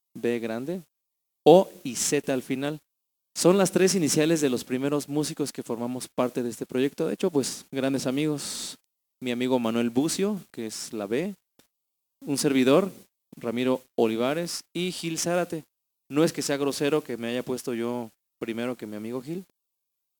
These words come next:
pero quedaba muy bien ahí el, el, el nombre de Voz con, con esto de la música,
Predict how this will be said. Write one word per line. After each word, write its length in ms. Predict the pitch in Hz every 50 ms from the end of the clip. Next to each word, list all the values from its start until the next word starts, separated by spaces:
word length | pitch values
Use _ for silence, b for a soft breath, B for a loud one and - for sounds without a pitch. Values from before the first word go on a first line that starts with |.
| _ _ _
pero 300 | - 143 135 131 127 117 107 - - _ _ _ _ _ _ _ _ _ _ _ _ _ _ -
quedaba 320 | 135 131 127 139 147 151
muy 160 | 156 156 147 139
bien 180 | 139 143 143
ahí 200 | 139 135 139 139 139
el, 120 | 135 131
el, 180 | 123 120 113 117 -
el 140 | 127 120 117
nombre 200 | 123 127 127 127
de 80 | 127
Voz 300 | 117 127 135 151 - -
con, 240 | - 117 104 104 104
con 220 | - - 113 110 - -
esto 180 | 113 - - 123
de 80 | 113
la 80 | 110 110
música, 500 | 113 131 151 147 165 147 - 147 147